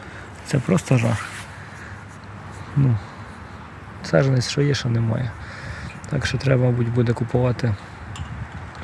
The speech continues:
новий саджанець за нових п'ятсот гривень. І не знаю, кажуть, кропити її треба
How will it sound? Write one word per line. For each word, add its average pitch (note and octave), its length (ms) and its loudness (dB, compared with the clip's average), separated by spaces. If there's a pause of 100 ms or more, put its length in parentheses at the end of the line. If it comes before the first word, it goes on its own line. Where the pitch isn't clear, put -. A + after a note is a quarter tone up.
(200)
новий A#2+ 260 6
саджанець A2+ 580 4 (640)
за A#2+ 140 4
нових A#2 280 6
п'ятсот A#2 320 2
гривень. C#3+ 380 6 (1700)
І A#2+ 80 8
не A#2+ 140 6
знаю, A#2 380 4 (380)
кажуть, B2+ 340 2 (360)
кропити C3+ 540 6
її A2+ 260 4 (200)
треба A2+ 400 2